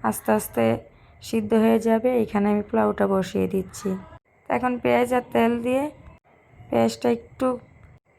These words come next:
ভেজে মশলাটা দিয়ে এখন পোলাও সেলটা দিয়ে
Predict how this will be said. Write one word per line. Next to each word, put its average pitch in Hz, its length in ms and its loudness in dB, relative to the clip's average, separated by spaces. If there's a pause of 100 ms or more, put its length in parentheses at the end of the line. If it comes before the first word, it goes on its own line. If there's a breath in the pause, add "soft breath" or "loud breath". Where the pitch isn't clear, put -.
ভেজে 214 420 2
মশলাটা 226 580 2
দিয়ে 247 160 0 (540 soft breath)
এখন 196 280 -2
পোলাও 220 280 0
সেলটা 226 400 -4
দিয়ে 240 180 -4